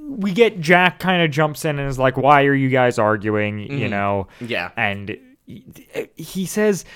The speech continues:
Speaker 1: he says at one point, he's like, "You, you two are supposed to be adults,"
Speaker 2: Mm-hmm.
Speaker 1: which is really questionable for Connie at this point.
Speaker 2: Yeah.
Speaker 1: Um,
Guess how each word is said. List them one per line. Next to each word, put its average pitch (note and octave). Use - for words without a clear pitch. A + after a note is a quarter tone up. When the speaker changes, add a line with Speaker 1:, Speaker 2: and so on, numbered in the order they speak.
Speaker 1:
he G#3
says A#3
at G#3
one G3+
point, G#3
he's F#3+
like, E3+
"You, E3+
you D#3+
two G#3
are F3+
supposed E3+
to F3
be D#3+
adults," E3
Speaker 2:
Mm-hmm. C#3
Speaker 1:
which -
is D#3
really A3
questionable A3+
for G#3+
Connie G#3+
at G#3
this A3
point. A3+
Speaker 2:
Yeah. D#3
Speaker 1:
Um, C#3